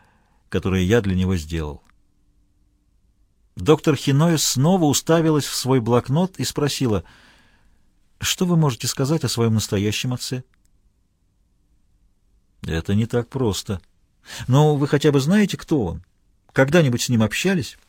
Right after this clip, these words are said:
«Однажды я с ним виделся.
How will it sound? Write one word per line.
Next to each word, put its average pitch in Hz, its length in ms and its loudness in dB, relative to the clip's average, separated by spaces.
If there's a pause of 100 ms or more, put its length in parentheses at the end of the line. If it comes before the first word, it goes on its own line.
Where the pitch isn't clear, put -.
(1700)
«Однажды 90 540 0
я 82 100 -2
с - 80 -10
ним 85 160 0
виделся. 113 560 -4